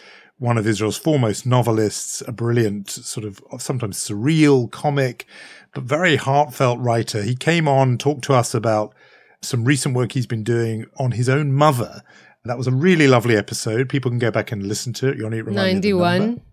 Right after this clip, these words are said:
Speaker 2: Ninety-one.
Speaker 1: Ninety-one, you see. It's only nine episodes ago.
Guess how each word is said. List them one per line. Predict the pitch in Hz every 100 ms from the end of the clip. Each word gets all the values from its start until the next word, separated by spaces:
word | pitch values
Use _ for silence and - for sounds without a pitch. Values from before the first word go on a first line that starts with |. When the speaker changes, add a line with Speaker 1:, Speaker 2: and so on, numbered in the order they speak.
| _ -
Speaker 2:
Ninety-one. | 160 160 156 131 143
Speaker 1:
Ninety-one, | 117 120 - 104 101 95
you | 95
see. | - 131
It's | - 127
only | 131 120
nine | 113 110 110
episodes | 107 - 120 95 95
ago. | - 131 156 175